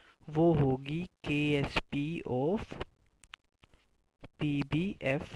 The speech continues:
टू और यही हमसे मांगा गया था। तो पहला part जो कह रहा था कि हमारे पास solubility given हो तो हम केएसपी निकाल सकते हैं, ये उसकी example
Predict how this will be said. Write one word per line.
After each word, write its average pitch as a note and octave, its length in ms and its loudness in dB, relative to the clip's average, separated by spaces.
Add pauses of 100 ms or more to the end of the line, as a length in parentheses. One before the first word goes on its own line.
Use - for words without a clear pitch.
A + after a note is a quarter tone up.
(100)
टू E3+ 300 2
और C#3+ 100 -2
यही C#3+ 260 -4
हमसे D3+ 420 -4
मांगा A#2+ 340 -6
गया A#2+ 320 -6
था। C3+ 200 -4 (420)
तो D#3 60 0 (120)
पहला F3 280 0 (120)
part D3+ 260 -2
जो D3+ 180 -4
कह C3+ 140 -4
रहा C3 200 -4
था C#3+ 240 -4
कि D3 180 -8
हमारे C3 680 -6 (120)
पास C#3 260 -4
solubility C3+ 640 -2
given B2+ 320 -2
हो C3 200 -4
तो C#3+ 140 -8
हम C3 160 -6 (120)
केएसपी B2+ 520 -4 (440)
निकाल C#3 460 -2
सकते - 360 -8
हैं, C3+ 240 -6
ये C#3+ 220 -4 (120)
उसकी E3+ 380 -4
example B2+ 480 -6